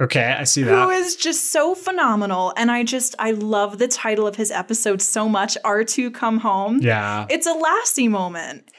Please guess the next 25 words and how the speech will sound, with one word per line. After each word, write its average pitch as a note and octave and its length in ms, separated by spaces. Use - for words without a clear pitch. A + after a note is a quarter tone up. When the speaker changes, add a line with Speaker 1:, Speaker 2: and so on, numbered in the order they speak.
Speaker 2:
They D#4 180
Speaker 1:
It F4+ 60
Speaker 2:
need D3 380
Speaker 1:
is. F3+ 440
Speaker 2:
him. F#3+ 180
Speaker 1:
And D3 380
his C3 400
Home C3+ 320
Alone C3 420
escapades. A2+ 760
He - 100
got, A#3 480
Speaker 2:
Oh, - 80
Speaker 1:
he F3+ 100
got E3+ 280
Speaker 2:
yeah. D#3 640
Speaker 1:
a, D3 60
uh, B2 520
a - 40
kill D3+ 640
on D3 120
a C#3+ 60
Gundark, C3+ 640
which C#3+ 200
is C3 420